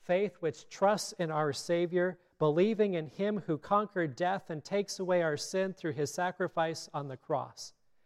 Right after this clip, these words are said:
And God grant that we may be thankful through our generosity and through our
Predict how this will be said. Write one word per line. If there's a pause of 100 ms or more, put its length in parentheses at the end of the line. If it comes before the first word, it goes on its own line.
(260)
And
God
grant
that
we
may
be
thankful
through
our
generosity
and
through
our